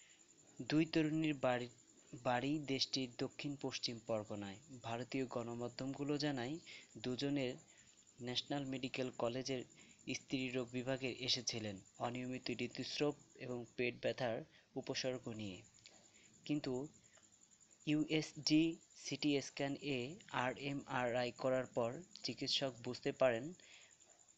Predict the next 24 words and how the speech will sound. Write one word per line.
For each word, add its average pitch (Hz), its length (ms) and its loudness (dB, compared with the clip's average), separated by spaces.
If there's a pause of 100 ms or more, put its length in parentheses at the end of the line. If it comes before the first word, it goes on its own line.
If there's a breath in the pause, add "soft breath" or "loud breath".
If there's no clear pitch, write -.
(260)
আর 120 200 2 (200)
পাঁচটা 120 380 4
মেয়ের 123 380 -4 (120)
থেকে 127 260 -2 (320)
এদের 127 280 -4
শারীরিক 123 500 -2
গঠন 120 380 -2
আলাদা। 104 400 -2 (340)
হাসপাতালের 151 640 0 (180)
স্ত্রীরোগ 143 500 0
বিভাগের 139 420 0 (100)
প্রধান 135 320 -2
ডক্টর 123 400 0 (520 loud breath)
আরতি 127 340 0
বিশ্বাস 147 420 2
বলেন, 139 280 2 (300)
মাস 117 380 -4 (120)
দুয়েক 135 280 -4 (140)
আগে 117 320 -6 (260)
মাধবী 127 520 -4
ছন্দ 123 320 -4
নাম, 110 280 -2 (560 loud breath)
নামে 117 260 -2 (300)
এক 127 160 -4